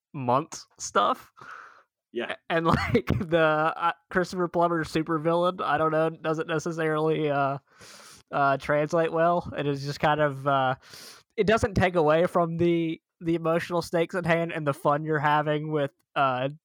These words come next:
Speaker 1: Doug, I, I guess, uh, Carl, Russell, and then Ke-, Kevin gets involved there at some point.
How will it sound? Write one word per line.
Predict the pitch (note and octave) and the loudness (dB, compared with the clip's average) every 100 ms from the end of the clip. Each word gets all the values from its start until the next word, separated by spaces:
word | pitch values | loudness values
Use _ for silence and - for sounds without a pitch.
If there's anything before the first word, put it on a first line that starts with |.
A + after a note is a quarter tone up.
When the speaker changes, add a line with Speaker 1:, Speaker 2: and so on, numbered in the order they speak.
| _ _ _ _ | _ _ _ _
Speaker 1:
Doug, | E3+ D3 C#3+ D3+ | 0 2 2 0
I, | E3 D3 D3 - | -4 -6 -6 -8
I | C3 | -6
guess, | C#3+ C#3+ G3+ - - - _ _ | -4 -6 -10 -18 -20 -20 _ _
uh, | C3+ B2+ A#2+ - _ _ | 0 0 0 -4 _ _
Carl, | - D3+ D3 C#3 | 2 4 4 2
Russell, | C3 C3+ - D3 | 0 -2 -2 -4
and | A#2+ C3 | -4 -4
then | C3 C#3 _ _ - | -6 -8 _ _ 0
Ke-, | G3 - | 0 0
Kevin | - F#3 E3+ D#3+ | 2 2 2 -2
gets | D#3 - | -2 -4
involved | C3+ C3 C3 B2+ | -4 0 0 0
there | C3+ B2 | 0 -2
at | B2+ | -4
some | C3 B2+ | -6 -6
point. | C3 B2+ C3 | -4 -4 -6